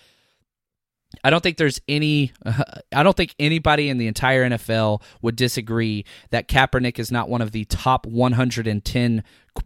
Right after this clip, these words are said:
best quarterbacks in the N F L. You know, each team carries three or four with practice squad and all that stuff.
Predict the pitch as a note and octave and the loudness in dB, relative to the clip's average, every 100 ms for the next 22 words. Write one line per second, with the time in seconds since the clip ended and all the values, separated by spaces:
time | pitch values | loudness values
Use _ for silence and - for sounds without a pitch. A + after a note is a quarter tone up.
0 | C#3 B2+ A2+ - B2+ A#2 G#2+ A2+ G#2 - | 2 2 2 -2 0 2 2 0 -2 -6
1 | - A2+ A2 G#2 - G2+ F#2+ G2 A#2 B2+ | -8 -6 -4 -6 -6 -6 -6 -4 -2 -2
2 | - C#3 B2+ C3 A2+ G#2 - B2+ B2+ A2 | -4 -4 -2 -2 -2 -4 -6 -2 0 0
3 | B2 A#2+ A2 - B2+ B2 - A2 - A#2+ | 0 0 -2 -4 -2 -2 -4 -8 -2 0
4 | A2+ A2 A2+ A2 - G2+ G2+ | 2 0 -2 -4 -8 -10 -10